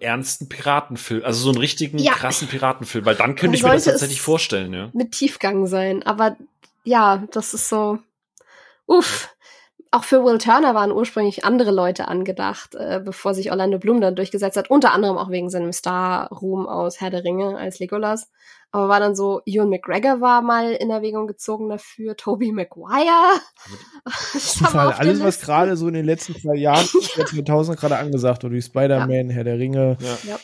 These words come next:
Speaker 1: Aber McGregor
Speaker 2: Christian
Speaker 1: kann
Speaker 2: Bale
Speaker 1: ich
Speaker 2: war
Speaker 1: mitleben,
Speaker 2: auch
Speaker 1: muss
Speaker 2: dabei.
Speaker 1: ich gestehen.
Speaker 2: Ja.
Speaker 3: Ja.
Speaker 2: Hm,
Speaker 3: Robert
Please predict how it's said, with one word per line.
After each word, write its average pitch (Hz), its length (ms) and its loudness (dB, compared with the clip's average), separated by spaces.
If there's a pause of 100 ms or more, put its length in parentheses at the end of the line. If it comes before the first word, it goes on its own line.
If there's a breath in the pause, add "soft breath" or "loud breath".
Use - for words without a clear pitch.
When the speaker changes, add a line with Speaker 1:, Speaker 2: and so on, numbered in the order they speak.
(480)
Speaker 1:
Aber 120 140 2 (120)
McGregor 147 180 2
Speaker 2:
Christian 160 260 4
Speaker 1:
kann 175 80 -2
Speaker 2:
Bale 240 160 2
Speaker 1:
ich 247 60 2
Speaker 2:
war 190 220 2
Speaker 1:
mitleben, 113 260 -4
Speaker 2:
auch - 200 -20
Speaker 1:
muss 117 120 -12
Speaker 2:
dabei. 262 200 -6
Speaker 1:
ich 262 60 -8
gestehen. 262 340 -8 (2000 soft breath)
Speaker 2:
Ja. 196 260 -10 (260)
Speaker 3:
Ja. 494 320 6 (720)
Speaker 2:
Hm, 269 760 -2
Speaker 3:
Robert 247 80 2